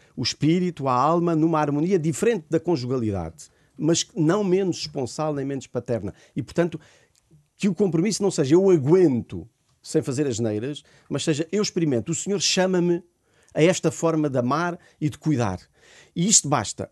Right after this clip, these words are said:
E porque basta, eu posso dizer, "Agora faz isto para sempre". E então o celibato só se pode assumir assim,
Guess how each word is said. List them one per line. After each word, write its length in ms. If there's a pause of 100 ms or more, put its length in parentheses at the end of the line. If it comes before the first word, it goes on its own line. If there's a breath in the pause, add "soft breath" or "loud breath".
E 80
porque 280
basta, 300
eu 40
posso 220
dizer, 340
"Agora 240
faz 200
isto 180
para 100
sempre". 500
E 100
então 120
o 40
celibato 320
só 80
se 120
pode 220
assumir 320
assim, 340